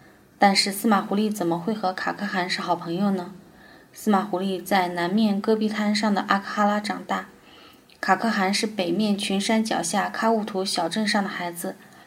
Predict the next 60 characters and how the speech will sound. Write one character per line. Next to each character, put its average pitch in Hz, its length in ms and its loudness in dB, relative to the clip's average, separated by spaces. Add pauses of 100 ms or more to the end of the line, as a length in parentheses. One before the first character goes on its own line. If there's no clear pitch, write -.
(300)
两 190 160 0
地 226 140 2
相 240 320 4
距 240 180 2
近 220 220 2
三 247 260 4
百 202 140 2
公 190 260 0
里， 175 220 -4 (400)
不 214 80 -2
晓 180 220 0
得 175 120 -2
咋 175 200 -2
认 180 200 -4
识 - 200 0
的。 - 160 -4 (1040)
卡 196 160 6
可 233 120 0
汗 202 240 2
一 208 60 0
家 208 220 4
是 214 160 -2
我 196 120 2
们 170 220 2
在 190 260 2
喀 208 220 0
悟 208 100 4
图 190 200 -4
的 190 160 0
老 170 180 -2
邻 165 240 -2
居， 196 300 -8 (600)
我 190 140 2
见 240 180 2
到 226 120 6
他 220 160 0
妈 226 160 4
妈 214 160 2
时 170 400 0 (240)
一 170 100 -2
下 214 180 2
子 196 120 -6
就 185 180 -2
认 196 220 0
出 185 160 -6
来 165 180 -4
了， 165 160 -6 (480)
可 185 180 4
对 208 220 6
于 196 80 2
卡 190 180 -2
可 202 140 -2
汗 160 400 0
却 190 320 0
一 220 100 0
点 185 240 2
印 185 80 -4
象 175 220 -4
没 170 200 0
有。 165 140 -2